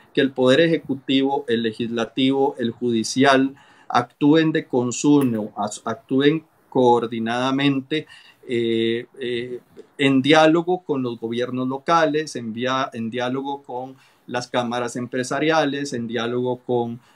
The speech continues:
eh, los sectores sindicales, con la sociedad civil. Esto es, eh, realmente importante, tanto para el proceso de cierre como para el proceso de apertura.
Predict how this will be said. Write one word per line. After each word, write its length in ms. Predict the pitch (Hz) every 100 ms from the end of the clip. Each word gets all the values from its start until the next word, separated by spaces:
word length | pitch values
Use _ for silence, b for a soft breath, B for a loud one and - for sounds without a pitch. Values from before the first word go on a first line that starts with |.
| -
eh, 200 | 117 117
los 200 | 117 123
sectores 440 | 120 - 123 123
sindicales, 800 | 131 131 143 - 151 143 135 127
con 180 | - 117
la 120 | 113
sociedad 520 | 110 107 113 110 113
civil. 500 | - 135 123 131 127 127 b b
Esto 560 | 120 120 - 131 131 127
es, 260 | 123 123 -
eh, 260 | 117 113
realmente 460 | 120 120 123 123 -
importante, 800 | 131 151 151 - 139 131 156 156 B B
tanto 380 | - 135 139 151
para 180 | 151 151
el 100 | 143
proceso 560 | 147 147 151 143 151 151
de 100 | 156
cierre 460 | 156 151 151 160
como 280 | 151 139 123
para 180 | 113 120
el 80 | 113
proceso 460 | 107 107 120 131
de 100 | 127
apertura. 640 | 127 - 104 - 113 104